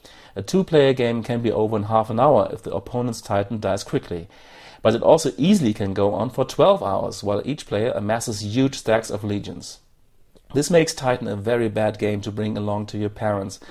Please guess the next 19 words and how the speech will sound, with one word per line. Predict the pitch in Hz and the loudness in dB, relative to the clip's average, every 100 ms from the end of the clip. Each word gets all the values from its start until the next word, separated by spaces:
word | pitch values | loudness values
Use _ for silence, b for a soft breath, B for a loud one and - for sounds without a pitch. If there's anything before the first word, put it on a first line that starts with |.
| B B B B | B B B B
but | 113 117 | 0 0
an | 120 | 0
ideal | 110 110 185 127 | -2 2 4 4
game | 104 98 107 | 4 -4 -4
to | 110 | -6
be | 113 | -6
played | 110 113 127 | -6 -4 -4
at | 135 | -4
conventions | - 101 98 98 - 143 117 | -8 -6 -4 -4 -6 -10 -6
where | 104 | -6
an | 104 | -6
eliminated | - 104 135 151 131 127 - | -6 -4 -2 -2 -4 -8 -8
player | 113 107 104 | -4 -4 -4
can | 107 | -8
simply | 101 151 160 156 | -6 -6 -6 -8
start | - 104 104 | -4 -4 -4
with | 101 | -6
another | 110 143 110 | -2 0 0
game, | 101 98 117 | -2 -6 -8